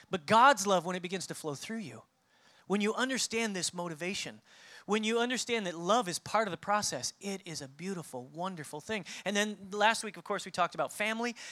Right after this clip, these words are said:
We talked about how the family is God's first classroom for life,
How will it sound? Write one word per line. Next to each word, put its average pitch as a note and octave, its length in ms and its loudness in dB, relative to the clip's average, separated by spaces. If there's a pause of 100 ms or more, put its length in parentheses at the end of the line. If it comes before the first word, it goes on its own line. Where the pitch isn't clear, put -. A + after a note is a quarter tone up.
(200)
We F#3 100 -2
talked F3+ 300 2
about F#3 320 2
how F3 460 4 (140)
the F3+ 120 -4
family G#3 320 -4
is D#3+ 100 -4
God's F3+ 380 2 (340)
first - 640 2 (160)
classroom F#3 720 0
for D#3 120 -4
life, C#3+ 320 -2